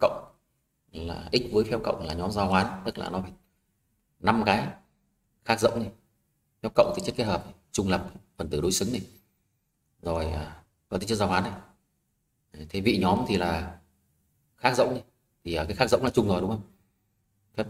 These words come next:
nhân có tính chất kết hợp này, phần tử trung lập này. Rồi cuối cùng mới là phép nhân phân phối phép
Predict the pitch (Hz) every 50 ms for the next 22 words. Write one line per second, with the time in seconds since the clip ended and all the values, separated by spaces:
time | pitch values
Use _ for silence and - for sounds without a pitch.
0 | - - 101 110 107 110 104 113 104 113 98 - 123 - - - - 127 113 104
1 | 92 90 - - - - - - - - - 92 - - - - 82 110 92 95
2 | 87 85 - - - - _ _ _ _ _ _ _ _ _ _ _ _ _ _
3 | _ _ _ _ - - 90 90 85 - 120 123 120 113 101 95 87 98 104 95
4 | 90 110 110 107 107 104 - 104 95 101 104 110 123